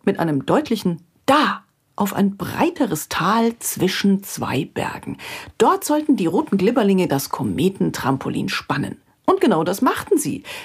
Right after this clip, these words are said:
Alle lösten sich aus ihren Formen, verbanden sich zu einer riesigen roten Fläche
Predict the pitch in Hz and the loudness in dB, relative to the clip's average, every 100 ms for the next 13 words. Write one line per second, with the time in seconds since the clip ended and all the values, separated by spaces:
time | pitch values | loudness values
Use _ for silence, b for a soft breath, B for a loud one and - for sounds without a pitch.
0 | B - 359 339 254 339 - 262 254 - | B 0 4 4 2 2 2 2 0 -2
1 | 190 - 175 120 - 269 330 339 B B | -2 -2 -2 -2 0 2 2 0 B B
2 | B - 185 - 254 302 233 247 - 220 | B -6 -4 2 4 4 2 0 -2 -2
3 | 196 196 185 185 - 180 285 269 165 160 | 2 2 2 -2 -4 2 4 4 2 -2
4 | 156 135 220 240 - - - 277 - 240 | 0 2 2 2 -2 -6 0 0 2 0